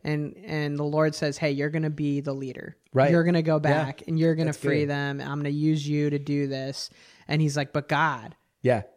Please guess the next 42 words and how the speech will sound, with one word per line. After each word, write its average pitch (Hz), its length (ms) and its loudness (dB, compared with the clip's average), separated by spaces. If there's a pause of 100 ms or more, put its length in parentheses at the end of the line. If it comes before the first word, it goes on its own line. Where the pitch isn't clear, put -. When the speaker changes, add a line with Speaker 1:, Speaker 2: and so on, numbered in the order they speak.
(120)
Speaker 1:
"But 180 180 4
God, 170 580 2
but 190 280 4
no, 208 360 10
I 185 120 12
don't, 226 240 12
Speaker 2:
<laughs> 254 100 6
Speaker 1:
I, 185 220 10
how 208 240 10
can 220 160 6
I 190 120 8
do 214 440 4
this?" 170 440 0 (100)
Speaker 2:
Right. 127 280 2 (240)
Speaker 1:
And 196 380 4
your 208 220 6
example 180 520 2
right 160 220 2
there 165 160 4
is 156 100 2
that 165 80 0
you 180 220 2
didn't 302 160 4
even 208 240 2
know 208 140 2
you 208 180 2
could 170 220 -4
sing. 262 460 -4 (320)
Speaker 2:
Yeah. 120 160 2
Speaker 1:
Guys, 240 320 4
Pastor - 580 -2
David 226 540 4
<laughs> 202 60 6
didn't 247 280 8
know 233 180 10
he 240 220 6
could 202 220 2
Speaker 2:
<laughs> - 20 -2
Speaker 1:
sing. 196 500 4
Like, 180 180 6
this 233 200 2
is, 285 160 4